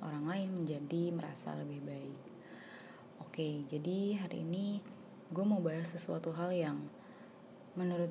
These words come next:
gue sudah pudar dan, em, ini adalah sebuah hal yang, apa ya, yang membedakan manusia sebagai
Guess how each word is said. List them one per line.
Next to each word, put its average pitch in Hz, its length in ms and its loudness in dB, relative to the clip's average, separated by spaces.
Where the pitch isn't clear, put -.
gue 180 640 4
sudah 175 480 2
pudar 156 480 0
dan, 160 480 0
em, 165 560 2
ini 196 240 4
adalah 165 240 2
sebuah 165 480 2
hal 185 80 2
yang, 160 240 2
apa 170 240 -4
ya, 143 220 -2
yang 196 160 6
membedakan 165 880 6
manusia 160 720 0
sebagai 156 400 0